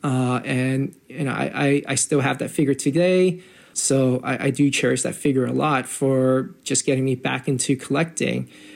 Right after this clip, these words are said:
And of course, lastly, Tegan Nox. I thought this figure was just done so well. You know, you have her green highlights on her hair. They got every tattoo that she has,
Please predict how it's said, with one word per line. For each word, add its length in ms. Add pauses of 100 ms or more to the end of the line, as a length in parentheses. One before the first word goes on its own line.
(140)
And 140
of 80
course, 300
lastly, 480
Tegan 440
Nox. 480
I 120
thought 280
this 200
figure 360
was 200
just 280
done 180
so 220
well. 600 (440)
You 100
know, 80
you 200
have 280
her 200
green 380
highlights 580
on 160
her 120
hair. 520 (280)
They 80
got 240
every 240
tattoo 680
that 140
she 180
has, 520